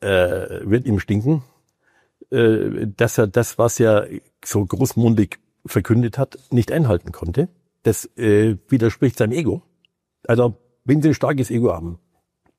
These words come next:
und sagen, „Ich mach das“, ne? Also, meine, äh, morgen früh, äh, stehen da zehn Leute vor der Tür, der macht das, da steht aber keiner vor der Tür, äh, dann hat Ihr Ego ein Problem, ne? Weil dann steht dann da keiner, ne? Und ich denke, ist jetzt sicherlich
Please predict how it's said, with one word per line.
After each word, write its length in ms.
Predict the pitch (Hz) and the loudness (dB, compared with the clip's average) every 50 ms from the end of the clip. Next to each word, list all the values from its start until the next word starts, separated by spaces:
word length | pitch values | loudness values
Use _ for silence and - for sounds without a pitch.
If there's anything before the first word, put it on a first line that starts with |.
| _ _ _ _ - - - - - - - - - | _ _ _ _ -20 -20 -20 -20 -20 -20 -20 -16 -8
und 80 | - 131 | -6 -2
sagen, 180 | 90 120 117 120 | 0 2 4 4
„Ich 80 | 110 | 4
mach 160 | 104 110 110 | 4 2 0
das“, 180 | - - 101 85 | 0 -2 -2 0
ne? 240 | 92 101 113 120 110 | 0 0 0 0 0
Also, 140 | 110 101 98 | 0 -2 0
meine, 200 | 95 95 92 101 | -2 -2 0 0
äh, 360 | 104 104 98 101 110 107 101 - - _ _ | 0 0 -2 -2 -4 -6 -6 -8 -12 _ _
morgen 260 | - 101 107 107 98 | -2 0 2 2 2
früh, 300 | 87 104 120 131 131 120 - - _ _ _ _ _ _ _ _ - | 2 2 4 4 2 2 -2 -8 _ _ _ _ _ _ _ _ -6
äh, 160 | 113 110 113 | -2 -2 -2
stehen 220 | - - 120 113 | 0 0 0 2
da 120 | 110 107 101 | 2 0 2
zehn 180 | - 113 98 | 2 0 2
Leute 240 | 98 110 131 131 123 | 2 2 2 2 2
vor 100 | 104 127 | 2 2
der 80 | 123 123 | 2 2
Tür, 80 | 117 | 2
der 120 | 104 110 107 | 0 0 0
macht 280 | 110 113 117 - - | 0 0 -2 -4 -2
das, 240 | 104 104 104 - - _ - - _ _ _ _ _ | -2 -2 -2 -2 -8 _ -20 -20 _ _ _ _ _
da 100 | - 101 | -4 -2
steht 160 | - - 123 | 0 0 0
aber 120 | 104 104 | 2 0
keiner 240 | 98 - 104 110 107 | 0 0 0 -2 0
vor 100 | - 104 | 0 -2
der 100 | 92 90 | -2 -2
Tür, 340 | - - 139 113 123 160 156 - _ _ _ _ _ _ _ _ _ _ _ - | 0 0 2 2 2 0 -2 -6 _ _ _ _ _ _ _ _ _ _ _ -6
äh, 160 | 120 110 107 | -2 0 0
dann 220 | 107 110 113 120 110 | 2 2 0 0 -2
hat 160 | 117 120 120 | -2 -2 -2
Ihr 100 | 127 107 | -2 -2
Ego 220 | 113 123 113 127 127 | 0 2 2 2 2
ein 80 | 120 | 2
Problem, 360 | 113 123 131 131 127 101 85 82 | 2 0 2 2 0 0 0 -2
ne? 260 | 90 104 123 117 - _ | -2 -4 -4 -4 -8 _
Weil 100 | - 101 | -6 -4
dann 160 | 101 104 104 101 | -2 -2 -2 -2
steht 220 | - 135 123 120 | -2 -4 -4 -2
dann 140 | 98 92 87 | -4 -6 -6
da 120 | - - | -6 -10
keiner, 300 | - - 90 85 80 - | -10 -10 -10 -10 -10 -8
ne? 180 | - 110 139 131 - - - - _ _ _ | -6 -6 -6 -6 -10 -16 -20 -20 _ _ _
Und 200 | _ 117 113 117 | _ 0 0 0
ich 160 | 131 123 - - | 0 -2 -2 0
denke, 260 | 135 135 139 139 143 | 0 2 2 2 2
ist 160 | 120 131 - | 0 -2 0
jetzt 200 | - 127 117 - | 0 -2 -2 -2
sicherlich 540 | - - 139 - 151 135 135 135 123 - - | -6 -8 -4 -2 -2 0 2 0 0 -2 -6